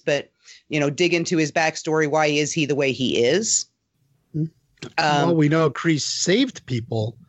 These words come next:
Speaker 2: from dying, apparently, from, so we know that in Vietnam. From
Speaker 1: Right.
Speaker 2: Terry Silver, so.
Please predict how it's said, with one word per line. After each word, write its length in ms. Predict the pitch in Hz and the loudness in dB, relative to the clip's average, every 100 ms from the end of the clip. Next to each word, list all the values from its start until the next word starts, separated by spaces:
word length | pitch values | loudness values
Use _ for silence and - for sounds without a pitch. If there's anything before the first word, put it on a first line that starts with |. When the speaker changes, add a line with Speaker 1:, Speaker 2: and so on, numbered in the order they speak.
| _ - - | _ -20 -4
Speaker 2:
from 220 | 143 110 | -2 0
dying, 340 | 117 117 110 | 0 0 -2
apparently, 600 | 110 135 131 113 104 101 104 | 0 2 2 2 -2 -4 -4
from, 220 | 135 117 | -2 0
so 120 | 117 | 0
we 160 | 123 120 | 0 2
know 180 | 139 196 | 2 2
that 380 | 113 98 107 - _ _ _ _ _ _ | 0 -2 -6 -14 _ _ _ _ _ _
in 140 | 123 113 | -2 0
Vietnam. 580 | 117 101 104 104 107 - _ _ _ _ _ | 0 2 2 2 0 -2 _ _ _ _ _
From 120 | 190 | 0
Speaker 1:
Right. 420 | 175 190 151 127 - _ | 2 2 0 -4 -10 _
Speaker 2:
Terry 240 | 147 113 95 | -2 0 0
Silver, 460 | 151 139 104 95 | 2 2 2 0
so. 400 | - 127 117 107 | 0 0 0 -2